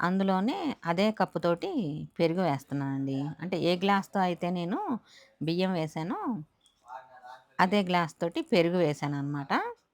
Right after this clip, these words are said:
"ఇంత పెరుగు వేయాలా ఏంటి?" అని అనుకోకండి. ఇవి నానాలన్నమాట. నైట్ నానబెడుతున్నాను ఇవి నేను. ఉదయమే ఈ అట్లనే చేస్తానండి. నైట్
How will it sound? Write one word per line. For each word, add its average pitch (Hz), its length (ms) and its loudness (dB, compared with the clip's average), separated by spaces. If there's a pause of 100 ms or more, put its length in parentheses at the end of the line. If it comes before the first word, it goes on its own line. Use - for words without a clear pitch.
(1160)
"ఇంత 175 260 -2
పెరుగు 170 340 2
వేయాలా 185 520 4
ఏంటి?" 160 360 0 (340)
అని 160 160 0
అనుకోకండి. 160 680 -2 (160)
ఇవి 170 160 0
నానాలన్నమాట. 151 920 0 (520)
నైట్ 175 360 4
నానబెడుతున్నాను 151 800 0
ఇవి 143 140 -2
నేను. 151 300 -2
ఉదయమే 185 480 0 (800)
ఈ 175 100 0
అట్లనే 185 500 2 (140)
చేస్తానండి. 156 720 -2 (200)
నైట్ 180 380 0